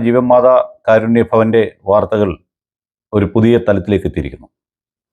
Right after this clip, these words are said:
ഓൺലൈൻ മാധ്യമങ്ങളും ആണ് അതിന് മുഖ്യ പങ്ക് വഹിച്ചത്. നമുക്കൊക്കെ ഈ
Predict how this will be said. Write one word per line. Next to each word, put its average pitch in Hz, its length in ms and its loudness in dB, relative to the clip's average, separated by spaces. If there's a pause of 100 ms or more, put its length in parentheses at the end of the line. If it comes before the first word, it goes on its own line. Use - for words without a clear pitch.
(360)
ഓൺലൈൻ 107 400 2
മാധ്യമങ്ങളും 101 520 0 (540)
ആണ് 92 260 2 (280)
അതിന് 92 220 2
മുഖ്യ 90 300 -2 (200)
പങ്ക് 87 200 0
വഹിച്ചത്. 65 360 -4 (1600)
നമുക്കൊക്കെ 107 440 2 (140)
ഈ 127 40 6